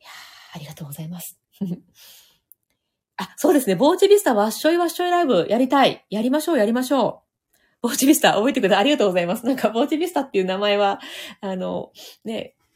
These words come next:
そんなに知られなくてもあれかなと思ったんですけど、よ-、うん、覚えてもらえたの嬉しいです。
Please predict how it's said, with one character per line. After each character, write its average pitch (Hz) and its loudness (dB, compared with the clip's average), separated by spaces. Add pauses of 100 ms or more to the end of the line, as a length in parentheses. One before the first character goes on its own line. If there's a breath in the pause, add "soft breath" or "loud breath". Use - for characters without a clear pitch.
そ - -12
ん 226 -6
な 226 -4
に 226 -4
知 220 -10
ら 226 -4
れ 233 -2
な 247 -2
く 247 -14
て 196 -4
も 160 -8
あ 196 -6
れ 233 -4
か 208 -2
な 180 -4
と 180 -10
思 190 -8
っ - -12
た 180 -10
ん 160 -8
で 165 -12
す - -18
け 156 -10
ど、 - -8 (400 soft breath)
よ-、 175 -14
う 185 -12
ん、 - -12
覚 220 -4
え - -6
て - -6
も 175 -4
ら 170 -4
え 165 -8
た 165 -12
の - -10
嬉 165 -8
し 165 -12
い - -12
で 170 -16
す。 - -20